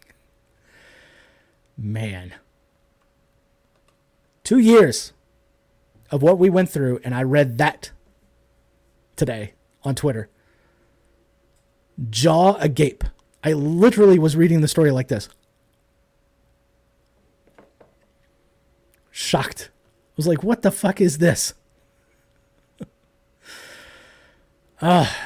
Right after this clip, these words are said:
but I think I'm gonna end it on this. Out of all of the bad shit that's going on in the world, uh,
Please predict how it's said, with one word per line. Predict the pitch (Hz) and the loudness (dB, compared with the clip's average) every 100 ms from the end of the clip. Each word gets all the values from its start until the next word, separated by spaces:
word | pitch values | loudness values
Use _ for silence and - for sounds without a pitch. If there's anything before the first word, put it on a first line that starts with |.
| - - - - _ - | -16 -20 -20 -20 _ -4
but | 170 | 0
I | |
think | 226 220 | 4 4
I'm | |
gonna | 208 196 | 6 4
end | 196 | 4
it | 190 | 2
on | 165 | 0
this. | 151 120 - | -2 -4 -2
Out | 185 | 0
of | 170 | 2
all | 190 226 | 4 4
of | 180 | 2
the | |
bad | 165 165 | 2 2
shit | - 180 | 2 -2
that's | 165 135 | -2 -2
going | 160 156 | -2 0
on | 147 | 0
in | 165 | 2
the | 160 | 2
world, | 147 143 - - _ _ _ _ _ - _ _ _ _ _ _ _ _ _ _ | 2 0 -4 -12 _ _ _ _ _ -20 _ _ _ _ _ _ _ _ _ _
uh, | 143 135 131 127 123 | -6 -4 -2 -2 -4